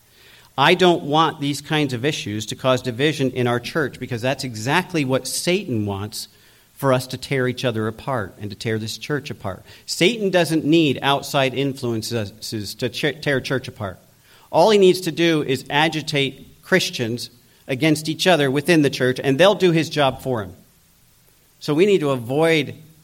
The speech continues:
as much as possible, any kind of division, and specifically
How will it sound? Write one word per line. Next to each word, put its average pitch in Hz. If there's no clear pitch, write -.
as 123
much 185
as 160
possible, 107
any 175
kind 156
of 127
division, 110
and 123
specifically 117